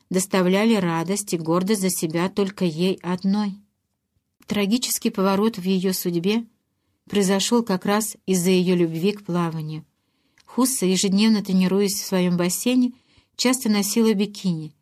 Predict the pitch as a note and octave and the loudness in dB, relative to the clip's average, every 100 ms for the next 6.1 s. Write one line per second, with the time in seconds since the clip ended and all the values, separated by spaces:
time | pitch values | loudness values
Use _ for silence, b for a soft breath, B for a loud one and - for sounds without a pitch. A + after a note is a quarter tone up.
0 | _ _ _ _ G3+ G#3 G3+ G3 G#3 F#3+ | _ _ _ _ 0 2 2 0 0 0
1 | F3+ F3+ F#3+ - C4 G#3+ F3+ b b b | 0 0 -2 0 2 2 -2 b b b
2 | F#3+ F#3 A#3 A3 - G3+ F#3+ F#3 F3+ - | -4 0 2 0 0 0 2 2 0 -2
3 | G3+ G3 F#3+ F#3 - F#3 E3+ D#3 D3+ - | -4 -2 -2 -2 -2 -4 -2 -4 -6 -14
4 | _ _ _ _ _ _ _ _ - G#3+ | _ _ _ _ _ _ _ _ -4 0
5 | - A#3 A#3 A3+ G#3 G#3 G#3 - B3+ - | 2 2 2 0 0 0 0 -2 -2 -2
6 | E3+ | -8